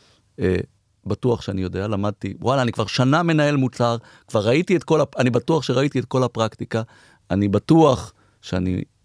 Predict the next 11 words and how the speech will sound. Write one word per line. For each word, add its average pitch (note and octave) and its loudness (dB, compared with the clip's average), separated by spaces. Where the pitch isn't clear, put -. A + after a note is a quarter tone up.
מה A2+ 6
זה G#2 2
טוב, A#2 -2
ולכן A2+ -2
אני G#2 0
לא A2 0
שואל, D3+ -4
לא F#2 -4
צריך - -8
לשאול, D3 4
כי G#2+ -2